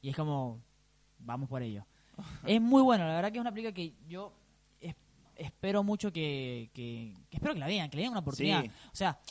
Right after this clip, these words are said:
Speaker 2: La verdad
Speaker 1: a
Speaker 2: que
Speaker 1: ver,
Speaker 2: sí, la verdad que espero que la vean y que
Speaker 1: ¿cómo?
Speaker 2: se hagan fanáticos de
Speaker 1: O
Speaker 2: esto y
Speaker 1: sea,
Speaker 2: ojalá
Speaker 1: mira,
Speaker 2: haya una secuela.
Speaker 1: no hay nada que me moleste más, no hay nada que me moleste más que la gente
Speaker 2: Hagan
Speaker 1: diga,
Speaker 2: secuelas de estas cosas,
Speaker 1: escucha,
Speaker 2: muchachos.
Speaker 1: no hay,
Speaker 2: Ya
Speaker 1: no
Speaker 2: basta de Rápido y Furioso quince.
Speaker 1: No, no es eso, sino que no hay nada que me moleste más que, mm, a veces,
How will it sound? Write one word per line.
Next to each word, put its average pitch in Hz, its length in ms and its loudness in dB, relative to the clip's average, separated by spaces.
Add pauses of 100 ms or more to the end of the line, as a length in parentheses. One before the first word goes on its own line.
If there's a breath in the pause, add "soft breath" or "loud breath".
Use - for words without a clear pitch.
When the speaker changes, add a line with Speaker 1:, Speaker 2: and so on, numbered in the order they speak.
Speaker 2:
La 120 140 0
verdad 139 160 4
Speaker 1:
a 175 60 4
Speaker 2:
que 185 80 4
Speaker 1:
ver, 175 80 2
Speaker 2:
sí, 165 80 0
la 139 120 4
verdad 147 200 2
que 160 80 -4
espero 165 280 -2
que 143 80 0
la 131 120 2
vean 160 220 0
y 139 100 -8
que 113 160 -10
Speaker 1:
¿cómo? - 120 -8
Speaker 2:
se 139 60 -4
hagan 135 220 -6
fanáticos 123 440 -4
de 120 80 -2
Speaker 1:
O 190 40 -4
Speaker 2:
esto 190 120 -4
y - 40 -2
Speaker 1:
sea, 196 100 0
Speaker 2:
ojalá 120 200 -2
Speaker 1:
mira, 190 180 2
Speaker 2:
haya 175 80 2
una 117 100 -6
secuela. 110 380 -8 (120)
Speaker 1:
no 240 80 -8
hay 269 80 -6
nada 277 300 -2
que 214 100 -4
me 175 80 -2
moleste 180 340 -4
más, 190 300 0
no 180 100 -4
hay 202 60 -2
nada 214 180 -2
que 208 60 -2
me 175 60 -2
moleste 165 260 -6
más 180 160 -6
que 165 100 -8
la 143 60 -6
gente 143 160 -4
Speaker 2:
Hagan 170 160 4
Speaker 1:
diga, 165 140 0
Speaker 2:
secuelas 151 180 0
de 135 60 2
estas 131 160 -8
cosas, 120 260 -4
Speaker 1:
escucha, 107 220 -6
Speaker 2:
muchachos. 120 180 -8
Speaker 1:
no - 40 -8
hay, 196 60 -10
Speaker 2:
Ya 135 260 -4
Speaker 1:
no 110 240 -16
Speaker 2:
basta 131 320 -4
de 107 220 -2 (220)
Rápido 120 320 -4
y - 20 -20
Furioso 113 320 -8
quince. - 320 -6
Speaker 1:
No, 262 80 -2
no 277 140 -6
es 285 80 -6
eso, 202 100 -6
sino 208 200 -4
que 233 100 -12
no 233 80 -4
hay 262 60 -4
nada 277 160 0
que 226 60 2
me 185 60 4
moleste 190 220 0
más 196 160 -2
que, - 260 -10
mm, 139 220 -10
a 123 80 -6
veces, 175 320 -6